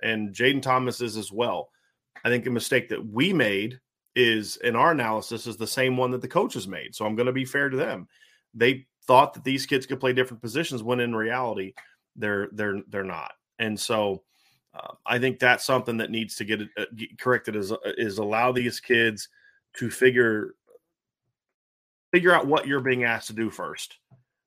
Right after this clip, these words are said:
before you start doing other things. I think that's gonna,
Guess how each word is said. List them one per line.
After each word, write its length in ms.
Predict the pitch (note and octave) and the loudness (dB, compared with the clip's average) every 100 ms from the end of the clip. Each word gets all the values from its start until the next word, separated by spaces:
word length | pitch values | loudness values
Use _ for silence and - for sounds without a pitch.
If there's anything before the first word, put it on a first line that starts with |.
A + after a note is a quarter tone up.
| _ - | _ -8
before 720 | A2+ - A#2+ A2+ G#2 G2+ - | -6 0 2 2 2 -2 -8
you 200 | A2+ A2+ | -6 -4
start 280 | G#2 A2+ G#2+ | -2 -2 -2
doing 260 | G#2+ G#2 F#2+ | -4 -4 -4
other 160 | F2+ | -8
things. 540 | E2+ E2+ D2 A2+ - - - | -10 -10 -12 -12 -16 -16 -6
I 80 | A#2 | -4
think 160 | G#2+ | -2
that's 240 | A2 A2 - | -2 -2 -4
gonna, 320 | A2 F#2+ | -8 -8